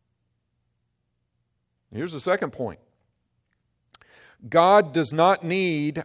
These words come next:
our benevolence. He needs our worship. This isn't about amounts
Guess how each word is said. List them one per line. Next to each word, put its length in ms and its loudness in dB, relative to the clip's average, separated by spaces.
our 500 2
benevolence. 960 -2
He 80 -14
needs 160 -10
our 100 -6
worship. 460 -12
This 160 -20
isn't 220 -12
about 380 -2
amounts 1080 -10